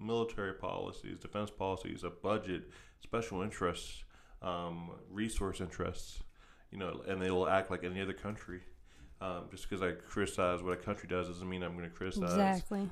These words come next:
Speaker 1: et-, ethnicity. You know, I wouldn't, I don't, I don't criticize or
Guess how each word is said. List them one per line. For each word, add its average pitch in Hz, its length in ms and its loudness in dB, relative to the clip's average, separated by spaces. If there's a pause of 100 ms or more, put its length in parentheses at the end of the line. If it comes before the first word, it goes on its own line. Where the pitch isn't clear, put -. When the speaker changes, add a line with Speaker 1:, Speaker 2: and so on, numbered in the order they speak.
Speaker 1:
et-, 90 220 2
ethnicity. 92 640 0
You 90 100 -4
know, 87 80 -2
I 95 140 4
wouldn't, 101 380 2 (480)
I - 160 2
don't, 95 320 4
I 95 60 2
don't 90 240 0 (220)
criticize 90 540 0
or 92 140 -2